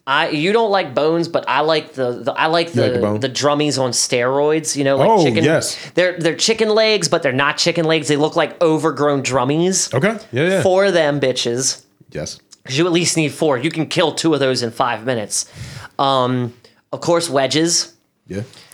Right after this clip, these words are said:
Speaker 1: Uh, mm. See, I gotta have a little extra something on the side, so I'll do mac and cheese
Speaker 2: Okay.
Speaker 1: and a large drink in a styrofoam cup.
Speaker 2: I feel like mine's
Speaker 1: Non-biodegradable styrofoam cup.
Speaker 2: So you, you, no paper straws for you?
Speaker 1: Nope, no paper straws.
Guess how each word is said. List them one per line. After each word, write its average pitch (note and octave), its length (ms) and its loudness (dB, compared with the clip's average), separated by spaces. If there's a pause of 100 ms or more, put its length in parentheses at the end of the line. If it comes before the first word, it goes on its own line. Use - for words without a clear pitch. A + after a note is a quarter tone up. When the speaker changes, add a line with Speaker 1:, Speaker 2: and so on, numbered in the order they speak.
(220)
Speaker 1:
Uh, C3+ 420 0
mm. D3 520 -2 (720)
See, D#3 240 -2
I C#3 60 0
gotta D#3+ 160 2
have E3 180 0
a C#3+ 40 -2
little C#3+ 280 0
extra B2+ 320 -2
something B2 320 -2
on A#2+ 100 -2
the A2+ 80 -2
side, B2 580 0 (180)
so B2+ 220 -2
I'll B2 60 0
do A#2 180 -6
mac A#2+ 300 -2
and C3 120 -4
cheese C#3+ 640 -4 (320)
Speaker 2:
Okay. E3+ 200 -6 (220)
Speaker 1:
and C3 100 -6
a B2+ 40 0
large A#2+ 360 -2
drink A#2 300 -4
in A#2+ 60 -2
a A#2+ 40 -2
styrofoam A#2 680 -2
cup. A2 360 -8
Speaker 2:
I G#2+ 40 -14
feel G3 140 -2
like E3+ 100 0
mine's A#2+ 340 -2
Speaker 1:
Non-biodegradable D3 1000 2
styrofoam A2+ 680 -2
cup. - 360 -4 (100)
Speaker 2:
So C3 120 -2
you, B2 180 2 (100)
you, A#2+ 240 2 (240)
no A#2+ 160 2
paper C3 220 2
straws B2+ 300 2
for C3+ 60 2
you? C3 160 2
Speaker 1:
Nope, C#3 240 0
no D3+ 140 2
paper D#3 280 0
straws. B2 640 -2